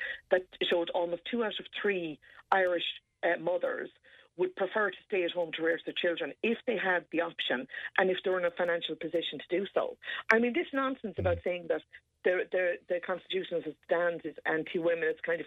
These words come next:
Speaker 1: keeping us in our place, keeping us at home. Jesus, wouldn't we have the luxury, uh, wouldn't we love to have the luxury of being able to stay at home?
Speaker 2: Yeah, because the, the, the point of w-, what's in there is that women should not by necessity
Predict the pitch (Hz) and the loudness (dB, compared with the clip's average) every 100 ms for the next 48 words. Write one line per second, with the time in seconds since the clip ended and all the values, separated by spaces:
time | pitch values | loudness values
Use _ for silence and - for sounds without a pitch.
0 | - 185 - 160 - 165 151 - 170 165 | -6 -8 -2 -2 0 0 0 2 0 0
1 | - 185 156 139 151 160 170 156 - - | -4 -6 -6 -4 0 2 0 -2 -6 -14
2 | - - - 359 403 - 202 180 196 190 | -16 -12 0 2 2 0 -4 -6 -4 -2
3 | 208 - 185 190 202 - 359 262 - 190 | 0 2 2 2 0 0 0 0 -4 -6
4 | - 233 - - 277 226 247 277 320 - | -2 -2 -2 -2 0 2 2 2 0 -4
5 | 277 - 208 190 165 156 156 156 208 247 | -4 -2 0 -2 -2 -4 -2 0 0 -2
6 | - - 165 139 147 - - - 185 151 | -6 -2 -2 -2 -2 -6 -6 -4 -2 0
7 | 180 208 220 202 190 180 160 156 151 202 | 2 0 2 0 0 -2 -2 -2 0 0
8 | 311 269 139 143 127 143 131 131 180 269 | 2 0 2 0 0 0 2 2 2 4
9 | 175 95 87 90 95 76 - 82 78 92 | 4 4 4 2 2 0 2 2 2 2
10 | 123 120 95 - - - - - - - | 2 4 2 0 -10 -20 -20 -20 -10 0
11 | 139 110 131 120 120 123 120 113 - - | 2 4 2 2 2 4 6 4 4 4
12 | 156 185 - 101 - 76 57 | 4 4 2 2 2 -2 -4